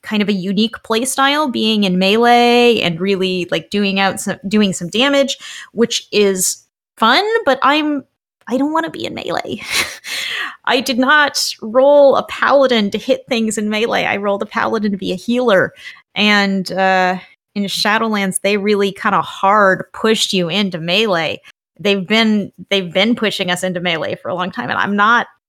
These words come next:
that is not really what I'm enjoying. And they've spent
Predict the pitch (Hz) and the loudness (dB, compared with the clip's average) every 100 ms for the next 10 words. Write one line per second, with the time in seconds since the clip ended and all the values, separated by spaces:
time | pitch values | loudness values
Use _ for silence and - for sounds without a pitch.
0 | _ _ 254 247 254 214 233 247 247 240 | _ _ 0 2 0 0 2 4 4 2
1 | 226 _ _ _ - 247 302 285 285 269 | -2 _ _ _ -6 -4 -2 0 2 4
2 | 269 262 240 - - 233 240 440 233 180 | 2 0 -4 -8 -2 0 2 0 0 0
3 | 185 185 - - _ _ - 220 214 208 | -2 -6 -10 -20 _ _ -4 0 2 0
4 | - - - - 233 220 | -10 -10 -6 0 0 0